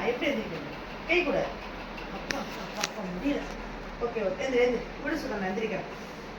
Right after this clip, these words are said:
அப்பா, தூக்க முடியலையே. எந்திரிக்க முடியலையே. கை பிடி, கை பிடி, தூக்கி கொடு. ஆ. கை கொடு. தூக்கலையா? கை பிடி, நான் தூ-, எந்திரிக்கிறேன். ஆமா.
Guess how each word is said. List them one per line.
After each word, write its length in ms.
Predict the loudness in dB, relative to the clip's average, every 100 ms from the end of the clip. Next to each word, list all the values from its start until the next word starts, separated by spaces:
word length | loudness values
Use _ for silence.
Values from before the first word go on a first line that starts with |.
| -8 -8
அப்பா, 180 | -4 -2
தூக்க 240 | -2 -2
முடியலையே. 320 | -2 -2 2 2 0
எந்திரிக்க 280 | -6 -4 -2
முடியலையே. 300 | 0 0 0 -2 -6 -6 -6 -6 -8 -8 2
கை 140 | 4
பிடி, 160 | 4 6
கை 140 | 6
பிடி, 160 | 6 0
தூக்கி 180 | -2 -2
கொடு. 180 | 0 -2 -6 -8 -10 -4
ஆ. 120 | -4 -4 -6 -8 -8 -8 -8 -6 -6 -6 -8 -8 -10 -10 -10 -10 -6
கை 120 | 0 4
கொடு. 220 | 4 2 -4 -8 -8 -10 -10 -8 -8 -8 -8
தூக்கலையா? 460 | -2 2 8 8 8 4 -2 -8 -10 -10 -8 -8 -8 -8 2
கை 160 | 4
பிடி, 160 | 6 4
நான் 160 | 2 4
தூ-, 100 | 2
எந்திரிக்கிறேன். 460 | 2 2 0 -2 -4 -10 -10 -10 -8 -8 -8 -8 -8 -8 -8 -8 -2
ஆமா. 220 | -2 -2